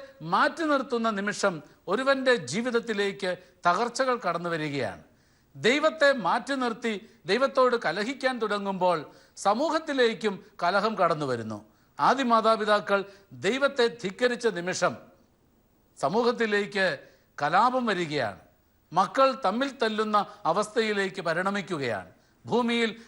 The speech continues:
രക്തം ചിന്തുന്ന ഒരു അനുഭവം ഉണ്ടാവുകയാണ്. സഹോദരനോട് കലഹമായി പരസ്പരം പോരടിക്കുന്ന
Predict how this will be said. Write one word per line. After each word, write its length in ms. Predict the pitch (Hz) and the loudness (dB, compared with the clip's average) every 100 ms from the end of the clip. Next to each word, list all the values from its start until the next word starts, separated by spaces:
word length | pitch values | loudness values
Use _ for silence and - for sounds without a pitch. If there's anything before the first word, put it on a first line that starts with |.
| - | -6
രക്തം 320 | 175 - 285 269 | -4 0 0 0
ചിന്തുന്ന 440 | 233 220 214 214 190 - - | -2 0 0 2 2 0 -2
ഒരു 180 | 185 196 143 | 0 2 2
അനുഭവം 540 | 170 208 180 202 185 - - | 0 2 4 4 2 -2 -8
ഉണ്ടാവുകയാണ്. 720 | 175 175 175 165 147 110 95 - _ _ - | -2 4 4 4 0 -2 -4 -12 _ _ -4
സഹോദരനോട് 800 | 165 175 233 226 214 208 196 190 165 - - | 0 2 2 2 0 0 2 2 0 -10 -6
കലഹമായി 580 | 151 208 226 220 185 165 143 - _ | 0 2 4 4 2 0 -6 -14 _
പരസ്പരം 540 | 156 208 - 196 185 165 - - | 2 2 2 4 4 2 -6 -6
പോരടിക്കുന്ന 680 | 165 196 226 214 190 185 175 | 2 4 4 2 -2 -2 2